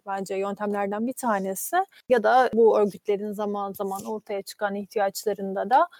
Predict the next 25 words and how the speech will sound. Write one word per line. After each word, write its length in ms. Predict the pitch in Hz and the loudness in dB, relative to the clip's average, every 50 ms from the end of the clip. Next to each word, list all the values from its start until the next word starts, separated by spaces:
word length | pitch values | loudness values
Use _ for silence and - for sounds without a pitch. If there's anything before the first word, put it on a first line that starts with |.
| - - | -2 0
desteklemek 720 | 220 226 226 - - 226 214 - - 226 254 277 254 - | 0 0 0 0 -4 -4 -4 -2 -4 -2 -2 -4 -4 -2
önemli. 640 | 240 233 220 220 208 208 202 214 233 269 311 339 - | -2 0 0 0 0 0 0 0 0 0 -2 -2 -4
Çünkü 480 | - - 269 254 233 269 269 269 269 269 - _ _ _ _ | -4 -4 -4 -4 0 2 2 0 0 -2 -8 _ _ _ _
bu 120 | 240 254 240 | 0 2 4
alandaki, 840 | - 233 240 240 240 240 233 233 233 220 - - 277 262 262 247 233 - | 4 4 4 4 4 4 4 2 2 0 0 0 2 4 4 4 2 0
eee, 500 | - - 208 214 208 202 202 208 208 208 - - | -4 -4 0 0 0 0 0 -2 -4 -6 -6 -6
hani 260 | 240 220 208 190 - - _ _ | -4 -4 -4 -6 -8 -12 _ _
sadece 480 | - - 220 202 196 196 190 214 196 196 | -8 -2 0 0 0 0 0 -2 -2 -2
kadın 240 | - - 214 202 | -2 -4 -2 -2
yönelik 320 | 220 220 214 202 196 208 - | -2 -4 -4 -4 -6 -6 -8
şiddet 340 | - - 208 214 208 - - | -8 -2 -2 -2 -2 -2 -6
için 180 | - - 233 | -10 -8 -8
söylemiyorum 840 | 226 - 254 247 262 254 262 240 220 202 185 180 185 185 185 185 190 | -4 0 2 2 4 4 2 0 0 0 0 0 -2 -2 -4 -4 -2
bunu. 260 | 202 208 240 311 370 - - - - _ _ _ | -2 -2 -2 -4 -4 -6 -10 -18 -20 _ _ _
Pek 200 | 294 262 - - | -2 -2 0 -2
çok 160 | 269 254 - | -4 -4 0
toplumsal 600 | - 247 233 - 240 240 226 - 269 254 247 240 | 0 0 0 2 0 -2 0 2 2 4 4 4
meselede 760 | 226 226 220 - - 233 214 208 208 202 202 247 285 339 370 - _ _ _ _ | 2 2 0 0 0 0 4 4 4 4 4 2 2 2 2 -2 _ _ _ _
o 160 | - 240 240 | 4 4 6
alanda 380 | 240 247 247 247 247 240 233 247 | 6 6 4 2 2 0 0 0
gördüğümüz 640 | 233 226 240 233 226 226 214 233 226 226 226 226 208 | 4 4 4 6 6 4 4 2 0 -2 -2 -2 -2
örgütler 800 | 214 202 220 214 220 208 196 - - - - 269 285 311 320 302 285 269 - | -2 -2 0 -2 -2 -4 -4 -8 -12 -6 0 2 2 2 2 -2 -6 -6 -4
böyle 380 | 226 233 226 226 233 233 226 - - _ _ _ _ | -2 -2 0 2 2 0 0 -2 -6 _ _ _ _
her 340 | - 247 269 269 269 262 233 | -2 2 4 4 6 4 4
zaman 540 | 240 240 - 226 214 214 202 202 196 196 | 0 -2 -2 -2 -4 -4 -4 -6 -6 -8